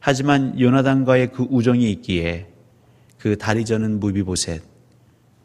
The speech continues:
정말 볼품없는 처량한 무비보셋을 왕궁으로 불러들여서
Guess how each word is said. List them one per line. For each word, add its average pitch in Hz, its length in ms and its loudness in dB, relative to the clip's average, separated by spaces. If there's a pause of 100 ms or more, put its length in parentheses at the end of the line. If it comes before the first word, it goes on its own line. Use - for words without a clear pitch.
정말 131 580 0
볼품없는 117 800 0
처량한 120 440 -4
무비보셋을 95 880 -4 (240)
왕궁으로 101 1040 -2
불러들여서 98 1040 0